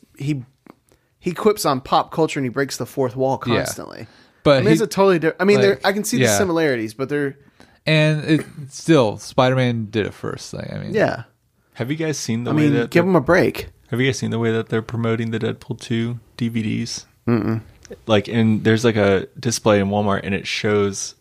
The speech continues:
Speaker 3: all the de-, like, it shows the Deadpool, but he, the covers are different movies, like Alien.
Speaker 2: Oh,
Speaker 3: and
Speaker 2: yeah,
Speaker 3: it's
Speaker 2: I have
Speaker 3: his
Speaker 2: seen
Speaker 3: face
Speaker 2: that.
Speaker 3: on 'em.
Speaker 1: No, I haven't seen
Speaker 3: And it's
Speaker 1: that.
Speaker 3: all
Speaker 1: That's
Speaker 3: different
Speaker 1: funny.
Speaker 3: movie covers with, but, like,
Speaker 2: The twentieth
Speaker 3: with
Speaker 2: Century
Speaker 3: Deadpool's
Speaker 2: Fox
Speaker 3: face
Speaker 1: See,
Speaker 3: on
Speaker 1: like,
Speaker 3: 'em.
Speaker 1: Spider-Man would never do that.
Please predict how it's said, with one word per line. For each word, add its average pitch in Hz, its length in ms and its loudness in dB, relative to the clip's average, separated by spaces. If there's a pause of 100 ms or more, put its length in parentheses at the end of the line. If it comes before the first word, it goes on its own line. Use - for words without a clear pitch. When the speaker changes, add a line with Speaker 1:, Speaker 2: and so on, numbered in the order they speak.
Speaker 3:
all 107 180 4
the 104 100 0
de-, 101 200 2
like, 101 260 0
it - 140 -6
shows 110 360 0
the 95 80 -4
Deadpool, 107 440 2
but 98 240 0
he, 107 240 -12
the 98 320 0
covers 107 400 2
are 95 60 0
different 95 340 -4
movies, 98 300 -2
like 95 180 -4
Alien. 110 480 0 (160)
Speaker 2:
Oh, 120 160 4
Speaker 3:
and 117 80 6
Speaker 2:
yeah, 113 100 6
Speaker 3:
it's 104 80 0
Speaker 2:
I 110 40 2
have 104 100 2
Speaker 3:
his - 80 -10
Speaker 2:
seen 117 100 0 (120)
Speaker 3:
face 95 140 0
Speaker 2:
that. 104 60 -4
Speaker 3:
on 98 220 -6
'em. 98 200 -12 (240)
Speaker 1:
No, 170 180 2
I 160 60 6
haven't 165 180 0
seen - 160 2
Speaker 3:
And - 80 2
it's - 60 -2
Speaker 1:
that. 131 60 4
Speaker 3:
all 123 100 4
Speaker 1:
That's 117 60 -4
Speaker 3:
different 117 320 -2
Speaker 1:
funny. 117 240 -4
Speaker 3:
movie 120 300 2
covers 95 580 -6
with, 104 380 -6
but, 101 320 -4
like, 98 300 -8
Speaker 2:
The - 80 -10
twentieth 131 500 0
Speaker 3:
with 110 100 4
Speaker 2:
Century 110 360 2
Speaker 3:
Deadpool's 101 160 -2
Speaker 2:
Fox 120 140 4
Speaker 3:
face 98 120 -2
Speaker 1:
See, 196 80 0
Speaker 3:
on 190 60 6
Speaker 1:
like, 190 100 6
Speaker 3:
'em. - 60 -4
Speaker 1:
Spider-Man 190 420 4
would 147 80 4
never 131 200 2
do 110 240 -6
that. 90 300 -8